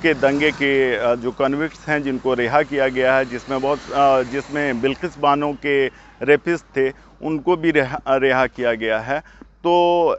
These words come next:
एक बात तो ये समझ लीजिए कि बिल्किस बानो इस चुनाव का कोई मुद्दा नहीं है। दो हज़ार दो का जो दंगा था गुजरात का,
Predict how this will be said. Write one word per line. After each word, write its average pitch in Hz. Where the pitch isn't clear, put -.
एक 175
बात 185
तो 190
ये 170
समझ 156
लीजिए 151
कि -
बिल्किस 135
बानो 156
इस 135
चुनाव 151
का 156
कोई 156
मुद्दा 127
नहीं 104
है। 104
दो 139
हज़ार 147
दो 135
का 156
जो 147
दंगा 131
था 143
गुजरात 117
का, 110